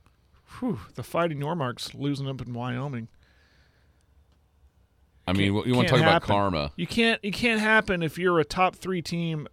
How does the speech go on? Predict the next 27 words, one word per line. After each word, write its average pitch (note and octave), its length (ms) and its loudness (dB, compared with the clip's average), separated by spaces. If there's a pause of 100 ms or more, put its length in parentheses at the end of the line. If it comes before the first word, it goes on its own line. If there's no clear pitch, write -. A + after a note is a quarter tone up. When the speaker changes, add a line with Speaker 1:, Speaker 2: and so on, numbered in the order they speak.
(1500)
Speaker 1:
You're D#3 80 -8
supposed - 440 4
to F#3 40 -2
be E3 120 4
a D3+ 40 2
top D#3 280 2
three D3 180 -2
team C#3+ 260 -4
in C3+ 80 -4
your B2+ 140 -2
league. B2+ 260 -4
You B2 80 -6
can't C#3 280 -6
go B2+ 180 -2
up B2+ 240 -2 (240)
out C3+ 140 0
of B2 80 -6
conference B2 420 -10
and A2+ 80 -10
lose C3 160 -4
at A#2+ 100 -10
Wyoming. A2 600 -12
Speaker 2:
Baylor D3+ 320 4
lost C3 320 6
to G2 60 -4
Texas - 500 0
State. - 640 -4